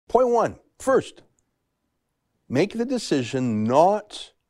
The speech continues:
to talk to the Ottawa, Toronto, Montreal media party. Just try it out for the next month. Now, I know that sounds <laughs> crazy. Isn't,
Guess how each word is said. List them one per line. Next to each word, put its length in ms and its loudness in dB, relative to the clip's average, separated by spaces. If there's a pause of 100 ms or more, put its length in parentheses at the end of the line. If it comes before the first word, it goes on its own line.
to 340 -2
talk 640 -2 (1000)
to 120 -6
the 140 0
Ottawa, 500 2
Toronto, 420 -4
Montreal 560 -2
media 380 -4
party. 420 -8 (1040)
Just 340 -6
try 220 2
it 60 4
out 160 2
for 80 -2
the 40 0
next 240 -4
month. 360 -6 (640)
Now, 80 -8
I 60 -4
know 140 -2
that 160 0
sounds 240 -2
<laughs> 140 -10
crazy. 540 0
Isn't, 260 -2